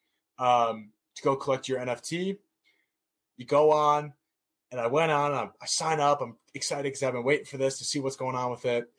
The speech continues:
And it says in the My, My Cards area, nothing. It says in the My Packs area, nothing. It says, "Click here to go to the shop to buy it." I click it, it says, "Coming soon."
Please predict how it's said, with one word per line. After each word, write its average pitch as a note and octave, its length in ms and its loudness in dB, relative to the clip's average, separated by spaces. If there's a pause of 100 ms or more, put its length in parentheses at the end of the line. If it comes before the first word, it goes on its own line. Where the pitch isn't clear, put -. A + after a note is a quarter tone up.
(360)
And C3 300 0
it - 60 -16
says C3 280 0
in B2 60 -12
the A2+ 80 -8
My, C#3 360 4
My C3 220 2
Cards C3+ 340 0
area, B2+ 360 0 (100)
nothing. A2+ 300 -8
It - 840 -20
says C3+ 220 0
in B2+ 60 -10
the B2 60 -6
My C3 240 4
Packs C3+ 320 0
area, B2 240 0
nothing. A2+ 380 -2
It - 140 -20
says, C3+ 280 0
"Click F3+ 320 -4
here C#3 320 0
to C3+ 120 -10
go B2 60 0
to A2+ 60 -6
the B2 60 -6
shop E3+ 320 -2
to - 80 -8
buy E3 240 0
it." - 180 -6 (360)
I A#2 80 -10
click D#3 300 0
it, D3 160 2
it - 100 -20
says, B2+ 240 0
"Coming C3+ 280 0
soon." G2+ 360 -6